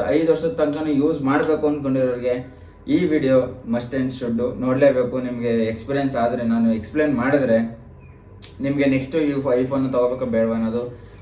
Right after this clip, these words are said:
ನಿಮ್ಗೆ ಗೊತ್ತಾಗುತ್ತೆ. ನಾನಂತೂ ಲಾಂಗ್ ಟರ್ಮ್ ಅಂತಾನೆ ತಗೊಂಡೆ, but ಈಗ ನನಗೆ ಸ್ವಲ್ಪ ಕೂಡ ಇಷ್ಟ ಆಗ್ತಿಲ್ಲ iPhone. ಯಾಕಾದ್ರೂ ತಗೋಬಿಟ್ನಪ್ಪ ಅಂತ ಫೀಲಿಂಗ್ ಆಗ್ಬಿಟ್ಟಿದೆ, ಆ ಲೆವೆಲ್ ಇಳಿದು ಬಿಟ್ಟಿದ್ದೀನಿ. But, ಆ, ಯಾವ್ಯಾವ ಪಾಯಿಂಟ್ ನನಗೆ ಆ ಥರ ಇರಿಟೇಷನ್ ಕೊಟ್ಟಿದ್ದು ನನಗೆ iPhone-ಅಲ್ಲಿ ಅನ್ನೋದನ್ನ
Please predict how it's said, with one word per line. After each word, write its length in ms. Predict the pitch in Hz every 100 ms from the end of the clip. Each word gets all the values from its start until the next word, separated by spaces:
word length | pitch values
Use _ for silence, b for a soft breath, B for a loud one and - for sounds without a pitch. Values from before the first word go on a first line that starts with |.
| -
ನಿಮ್ಗೆ 180 | 113
ಗೊತ್ತಾಗುತ್ತೆ. 500 | 113 143 123 117 120
ನಾನಂತೂ 540 | 131 127 135 156 156 160
ಲಾಂಗ್ 220 | 139 139
ಟರ್ಮ್ 240 | 143 139
ಅಂತಾನೆ 300 | 135 131 131
ತಗೊಂಡೆ, 300 | 120 120 120
but 260 | 143 131 123
ಈಗ 180 | 131 131
ನನಗೆ 480 | 127 127 120 117 110
ಸ್ವಲ್ಪ 320 | 113 107 110
ಕೂಡ 200 | 123 120
ಇಷ್ಟ 320 | 113 - -
ಆಗ್ತಿಲ್ಲ 380 | 110 110 120 110
iPhone. 540 | 110 107 113 113 - B B -
ಯಾಕಾದ್ರೂ 400 | 113 135 147 143
ತಗೋಬಿಟ್ನಪ್ಪ 640 | 135 135 131 127 127 120
ಅಂತ 380 | 120 117 117 127
ಫೀಲಿಂಗ್ 480 | 131 123 127 139 127
ಆಗ್ಬಿಟ್ಟಿದೆ, 640 | 120 113 110 113 113 - -
ಆ 100 | 107 110
ಲೆವೆಲ್ 260 | 120 135
ಇಳಿದು 280 | 131 123 120
ಬಿಟ್ಟಿದ್ದೀನಿ. 360 | 117 110 113 127 294 B B B -
But, 300 | 110 107 -
ಆ, 360 | 117 110 107 107
ಯಾವ್ಯಾವ 420 | 107 131 165 160
ಪಾಯಿಂಟ್ 300 | 151 160 165
ನನಗೆ 260 | 160 156 139
ಆ 40 |
ಥರ 160 | 127 127
ಇರಿಟೇಷನ್ 560 | 127 135 143 143 135
ಕೊಟ್ಟಿದ್ದು 340 | 135 127 117 123
ನನಗೆ 340 | 117 117 110
iPhone-ಅಲ್ಲಿ 360 | 117 120 120 117
ಅನ್ನೋದನ್ನ 300 | 117 113